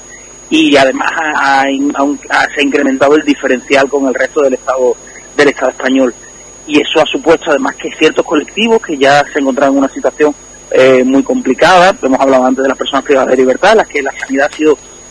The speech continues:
eh, un auténtico, un problema aún más intenso que para el resto, para el resto de la población, pero podemos hablar de, de los vendedores ambulantes que han visto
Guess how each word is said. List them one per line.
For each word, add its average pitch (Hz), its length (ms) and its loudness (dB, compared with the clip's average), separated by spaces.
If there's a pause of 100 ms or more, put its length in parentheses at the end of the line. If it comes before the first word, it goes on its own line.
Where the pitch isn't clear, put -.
(100)
eh, 143 380 4
un 151 440 -6
auténtico, 147 640 -4
un 143 800 0
problema 147 440 2
aún 160 240 2
más 151 220 2
intenso 147 380 -4
que 135 80 -6
para 131 140 2
el 131 120 -4
resto, 139 140 -4 (320)
para 131 140 0
el 123 40 -10
resto 131 160 -6
de 135 60 0
la 127 40 -2
población, 127 420 0
pero 160 120 0
podemos 131 240 -2
hablar 135 220 2 (420)
de, 139 720 4
de 135 140 -2
los 131 100 -4
vendedores 139 380 -2
ambulantes 143 600 0
que - 100 -8
han 139 420 -2
visto 135 380 -4